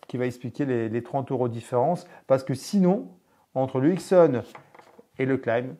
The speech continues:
c'est la même technologie, il va se déclencher de la même façon, c'est du in-emotion à l'intérieur. Euh, une fois de plus, euh, je vous invite à regarder la vidéo, on avait fait près d'une heure de vidéo, euh,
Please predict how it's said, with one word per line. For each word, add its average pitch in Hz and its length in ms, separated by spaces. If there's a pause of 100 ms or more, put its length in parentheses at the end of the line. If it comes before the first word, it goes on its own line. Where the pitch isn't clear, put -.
c'est - 180
la 107 140
même 107 240
technologie, 117 840
il 131 80
va 117 120
se 110 60
déclencher 120 420
de 110 60
la 101 100
même 135 320
façon, 147 580
c'est - 140
du 107 260
in-emotion 131 540
à 120 140
l'intérieur. 113 640 (400)
Euh, 104 320
une 117 80
fois 123 140
de 120 40
plus, 147 360
euh, 101 200 (640)
je 113 80 (100)
vous 113 140
invite 123 300
à 110 80
regarder 117 340
la 110 80
vidéo, 117 300
on 123 40
avait 107 140
fait 110 120
près 131 200
d'une 135 160
heure 139 120
de 117 60
vidéo, 123 500 (520)
euh, 110 80